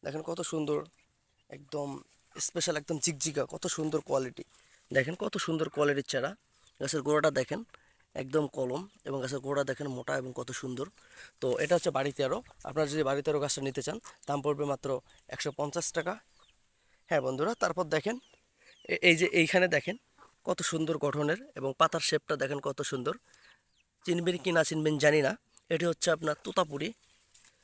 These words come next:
তোতাপুরি আম কত সুন্দর মাশাআল্লাহ, কালারও যেমন সুন্দর, এই পাতার গাছগুলো অনেক সুন্দর এবং ফলও মাশাআল্লাহ অনেক সুন্দর। তোতাপুরি যদি নিতে চান রেট পড়বে মাত্র দুশো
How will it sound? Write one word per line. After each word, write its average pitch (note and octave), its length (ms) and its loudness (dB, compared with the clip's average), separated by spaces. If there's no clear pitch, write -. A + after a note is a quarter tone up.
তোতাপুরি E3 500 4
আম E3 60 2
কত B3+ 100 -2
সুন্দর D#3 260 2
মাশাআল্লাহ, E3+ 380 2
কালারও D#3 260 4
যেমন D3+ 180 2
সুন্দর, C#3+ 260 0
এই B2+ 100 -2
পাতার C3+ 360 -4
গাছগুলো C3+ 320 0
অনেক C3+ 120 0
সুন্দর C#3 260 0
এবং C3+ 200 -4
ফলও C#3 240 0
মাশাআল্লাহ C#3 380 0
অনেক C3+ 200 -2
সুন্দর। C#3 240 -4
তোতাপুরি C#3 460 -2
যদি C3+ 200 -8
নিতে D3+ 200 -4
চান G#3 120 -2
রেট D3 180 -4
পড়বে D3 260 -6
মাত্র C3+ 180 -6
দুশো C#3+ 260 -4